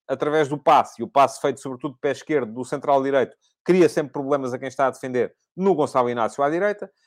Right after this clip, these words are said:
Pode sair em posse através do Mateus Reis pela esquerda, que dá muito mais soluções do que dá o Fedal.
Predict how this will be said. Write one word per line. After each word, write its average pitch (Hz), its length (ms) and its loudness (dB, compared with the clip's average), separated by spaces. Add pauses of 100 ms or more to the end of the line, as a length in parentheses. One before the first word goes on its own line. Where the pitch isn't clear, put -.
(160)
Pode 247 260 4
sair 196 540 2 (180)
em 220 180 4
posse 185 520 4 (200)
através 170 640 2 (280)
do 160 200 0
Mateus 160 380 2
Reis 127 400 2
pela 156 180 0
esquerda, 214 460 2
que - 100 -8
dá 135 220 6
muito 160 320 -2
mais 151 220 0
soluções 143 440 -8
do 127 120 -10
que 143 80 -8
dá 127 120 4
o 120 60 4
Fedal. 202 480 2